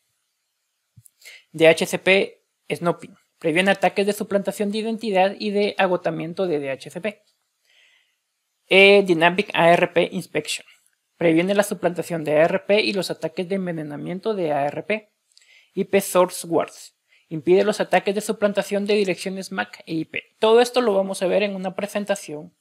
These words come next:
o en un video posterior donde veamos el tema de seguridad. Así que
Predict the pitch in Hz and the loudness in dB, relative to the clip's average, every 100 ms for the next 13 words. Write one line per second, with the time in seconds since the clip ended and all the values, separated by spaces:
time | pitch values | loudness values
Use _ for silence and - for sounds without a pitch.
0 | _ - 160 175 190 185 185 185 196 - | _ -4 -4 -2 0 0 0 -4 -6 -4
1 | 185 156 156 180 170 143 139 156 170 147 | -2 -4 -6 -4 0 2 0 -4 -10 -10
2 | 151 151 156 151 - - - 147 - _ | -8 -4 -4 -4 -8 -14 -14 -16 -20 _
3 | _ _ _ _ _ - 156 - 160 - | _ _ _ _ _ -12 -10 -8 -6 -4
4 | - - | -4 -8